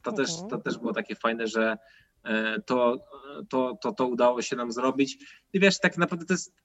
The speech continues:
Speaker 1: jednak męczenie też tych ludzi, bo wiesz, tych wywiadów później jest sporo, dziennikarze, którzy dzwonią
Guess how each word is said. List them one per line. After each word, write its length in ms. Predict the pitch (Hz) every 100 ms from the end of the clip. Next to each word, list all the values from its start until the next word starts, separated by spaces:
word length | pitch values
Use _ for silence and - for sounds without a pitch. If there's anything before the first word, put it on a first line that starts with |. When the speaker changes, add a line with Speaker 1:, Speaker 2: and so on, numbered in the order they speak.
| _ _
Speaker 1:
jednak 320 | 165 156 180
męczenie 560 | 165 196 196 190 190 180
też 180 | 147 -
tych 160 | 135
ludzi, 280 | 131 131 120
bo 100 | 120
wiesz, 260 | 120 110 - -
tych 160 | 160
wywiadów 560 | 165 156 143 131 127 110
później 260 | - 120 127
jest 140 | -
sporo, 540 | - 123 120 117 117
dziennikarze, 640 | 110 131 151 139 131 123 117
którzy 260 | 139 135
dzwonią 500 | 120 113 127 123 123